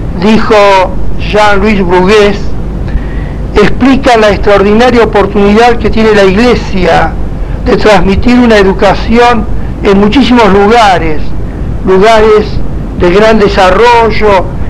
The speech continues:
y de buen estado económico, como lugares muy pobres, los más plo-, pobres del planeta, y en las sociedades que no alcanzaron el desarrollo, África,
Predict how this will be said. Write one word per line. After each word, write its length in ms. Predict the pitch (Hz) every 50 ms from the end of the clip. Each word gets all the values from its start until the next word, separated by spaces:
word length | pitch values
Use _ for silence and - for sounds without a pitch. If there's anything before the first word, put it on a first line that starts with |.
| - -
y 100 | - 196
de 220 | 190 190 185 180
buen 340 | 175 175 214 240 240 226 220
estado 380 | - - - 240 226 220 214
económico, 1000 | 196 - - 208 202 214 233 233 214 196 185 180 170 170 - 180 175 160 156 - - - - - - - - - - - -
como 640 | - 208 196 196 196 196 196 196 196 196 190 190 190 - - - - -
lugares 720 | 208 202 196 190 196 226 226 226 220 220 220 220 214 - - - - - -
muy 300 | - 196 214 269 277 247
pobres, 640 | 202 - - - 240 240 233 226 202 180 170 - 202
los 120 | 196 208 220
más 160 | 233 240 - - -
plo-, 240 | - 247 240 233 233
pobres 340 | 220 220 226 233 226 214 196
del 140 | 196 196 -
planeta, 880 | - 226 202 196 202 220 226 226 214 - - - 190 175 170 - - - - - - - - - - -
y 60 | - 202
en 120 | 196 196
las 140 | 202 190 196
sociedades 880 | 202 185 190 - 208 196 196 208 226 240 233 226 226 220 220 214 202 - - - - - - - - - - - - - -
que 360 | - 208 202 196 202 196 196 202 196
no 160 | 202 208 226
alcanzaron 760 | 233 220 214 - 214 202 185 185 - 226 226 220 214 208 196
el 180 | 190 190 190
desarrollo, 1000 | 175 185 170 - 190 175 175 175 196 214 214 202 185 - - - - - - - - - - - - - - - - - - - - -
África, 1120 | - - 196 415 415 202 185 - - 226 196 190 190 180 160 - - 196 185 180 175 165 -